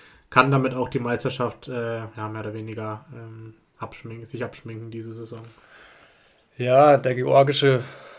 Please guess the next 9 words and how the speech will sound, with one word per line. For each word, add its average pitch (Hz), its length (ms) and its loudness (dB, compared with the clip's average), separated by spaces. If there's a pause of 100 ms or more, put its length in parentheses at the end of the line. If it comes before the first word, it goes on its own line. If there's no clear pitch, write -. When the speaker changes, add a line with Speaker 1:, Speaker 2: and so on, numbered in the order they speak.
Speaker 2:
Maradona, 139 1040 4
Kvaratskhelia, 135 680 2
hat 127 120 2
wieder 135 160 2
mal 131 160 2
gezeigt, 127 720 -2 (1160)
warum 135 380 -2
Neapel 131 480 2
ihn 135 400 -6